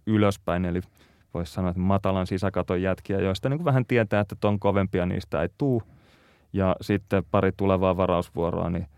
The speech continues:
joukkueelle, joka yrittää kovasti rakentaa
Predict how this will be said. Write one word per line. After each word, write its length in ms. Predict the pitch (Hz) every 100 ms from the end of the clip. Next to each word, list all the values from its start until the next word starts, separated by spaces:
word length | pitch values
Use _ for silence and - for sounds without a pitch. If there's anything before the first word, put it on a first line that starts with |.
| _ _ _ _ _ _ _
joukkueelle, 480 | 101 92 - 98 90
joka 200 | 90 87
yrittää 540 | 87 90 - 90 87 - - _ _ _ _ _ _ _
kovasti 420 | - 107 104 - 98
rakentaa 640 | 98 98 95 87 90